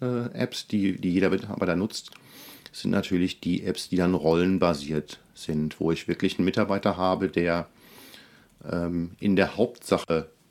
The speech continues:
äh, selbst mobil ist und dadurch halt nicht die Möglichkeit hat, immer wieder einen P C zu nutzen und dann möglichst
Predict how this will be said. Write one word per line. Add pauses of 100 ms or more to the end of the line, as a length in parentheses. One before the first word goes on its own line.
äh, (240)
selbst
mobil
ist
und
dadurch
halt
nicht (640)
die
Möglichkeit
hat,
immer
wieder
einen
P
C
zu
nutzen (1000)
und
dann
möglichst